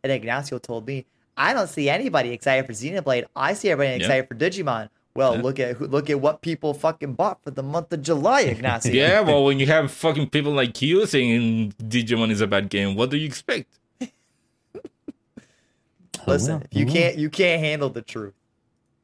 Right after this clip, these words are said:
Speaker 2: I am. The, no, wait, that doesn't make any sense. Uh, anyways,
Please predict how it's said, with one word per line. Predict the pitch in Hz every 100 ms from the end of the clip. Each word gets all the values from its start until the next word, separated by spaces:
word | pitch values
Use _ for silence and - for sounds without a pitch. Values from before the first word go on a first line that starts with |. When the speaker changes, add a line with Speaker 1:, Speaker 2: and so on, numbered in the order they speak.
| _ _ _ _ -
Speaker 2:
I | 107 104
am. | 101 98 101 98
The, | - - _ _ _
no, | - -
wait, | 98
that | 98 95 -
doesn't | - 95 -
make | 87 -
any | 101
sense. | - _ _ _ _ -
Uh, | 104 104 104 104 101
anyways, | 127 131 113 95 - - - -